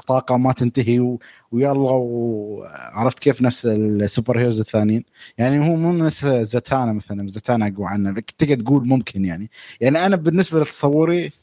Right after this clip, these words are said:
آه، جون كونستانتين هو دكتور سترينج السكران البريطاني مالهم. يعني هذا كوصف يعني. زين؟ آه، مثلًا شا-، شايف أنا الأنيميشن اللي هو، آه، كونستانتين سيتي أوف ديمونز.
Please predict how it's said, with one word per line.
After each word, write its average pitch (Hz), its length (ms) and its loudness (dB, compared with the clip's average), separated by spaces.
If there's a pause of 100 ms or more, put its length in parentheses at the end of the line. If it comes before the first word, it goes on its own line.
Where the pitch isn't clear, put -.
(200)
آه، 110 1080 -2
جون 131 240 0
كونستانتين 143 600 0
هو 123 720 0 (280)
دكتور 117 400 -2
سترينج 156 680 -2 (400)
السكران 143 560 0
البريطاني 107 520 0
مالهم. 85 380 -2 (280)
يعني 113 320 0
هذا 143 260 2
كوصف 135 520 -2
يعني. 76 260 -10 (220)
زين؟ 139 360 -2 (320)
آه، 131 200 4
مثلًا 180 400 2
شا-، 170 300 0
شايف 165 360 0
أنا 151 120 4
الأنيميشن 139 640 2
اللي 117 160 2
هو، 113 400 0
آه، 92 240 -6 (300)
كونستانتين 123 540 0
سيتي 117 240 0
أوف 104 100 -2
ديمونز. 123 540 -2